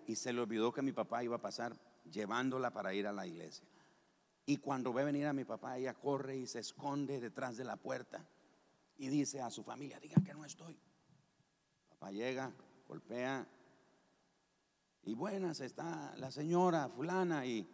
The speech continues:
y ahí la familia, "No, fíjese que no está, ella no se encuentra ahorita, pero dijo que el otro domingo sí le va a acompañar".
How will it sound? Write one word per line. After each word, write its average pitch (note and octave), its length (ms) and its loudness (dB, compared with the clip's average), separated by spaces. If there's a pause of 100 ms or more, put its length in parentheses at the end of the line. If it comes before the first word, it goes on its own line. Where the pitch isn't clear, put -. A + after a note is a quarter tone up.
(680)
y B2+ 180 4
ahí A2+ 220 2
la A#2+ 120 4
familia, A#2 380 -2
"No, G3 480 8
fíjese F#3+ 380 -2
que F#3 140 -6
no F#3 180 0
está, F3 600 0
ella E3+ 180 -4
no F3 140 -2
se E3+ 120 -4
encuentra E3 460 -2
ahorita, D#3+ 480 0
pero C#3 280 -2 (540)
dijo F3+ 240 6
que F#3+ 140 -4
el F3 100 4
otro G3 280 4
domingo F3 440 4
sí C3 220 -4
le A2+ 100 0
va G#2 120 -2
a F#2 40 -4
acompañar". - 580 -12